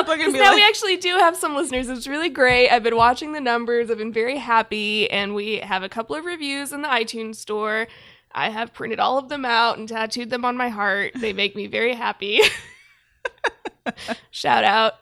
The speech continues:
Speaker 2: <laughs> So, thank you, everybody. And I'll just remind you at the beginning, um, we would love if you would review us.
Speaker 1: Yeah, I mean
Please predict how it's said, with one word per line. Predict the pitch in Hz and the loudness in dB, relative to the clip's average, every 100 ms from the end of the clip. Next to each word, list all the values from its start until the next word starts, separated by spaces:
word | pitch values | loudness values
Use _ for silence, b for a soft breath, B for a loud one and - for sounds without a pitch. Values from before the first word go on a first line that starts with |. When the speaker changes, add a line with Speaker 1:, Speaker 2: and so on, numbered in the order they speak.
| _ | _
Speaker 2:
<laughs> | - - 349 370 - - | -2 0 4 4 4 2
So, | 381 330 349 285 339 370 B B B - | 4 4 4 0 -2 -8 B B B 2
thank | 240 254 | 2 4
you, | 294 | 4
everybody. | 277 277 254 247 247 247 240 240 | 4 4 4 4 4 0 -2 -2
And | 233 226 226 233 233 | -2 -2 -2 -2 -2
I'll | 240 233 240 | 0 2 2
just | 269 277 | -2 -6
remind | 269 285 | -4 -4
you | 294 | -6
at | |
the | 269 | -8
beginning, | 269 320 370 277 269 262 262 - | -10 -8 -6 -4 -4 -6 -12 -8
um, | 247 247 247 247 247 254 - | -6 -4 -4 -6 -10 -14 -12
we | 254 | -12
would | 254 254 | -10 -8
love | 254 254 247 - | -4 -4 -6 -12
if | 240 240 | -14 -10
you | 240 247 | -10 -8
would | 247 240 233 _ _ _ _ | -6 -6 -8 _ _ _ _
review | - 254 233 - | -16 -12 -6 -4
us. | 240 233 - - _ _ _ - | -4 -6 -12 -18 _ _ _ -8
Speaker 1:
Yeah, | 269 523 508 180 196 | 2 6 8 6 4
I | - | 2
mean | 277 285 294 294 226 | 4 4 2 0 -6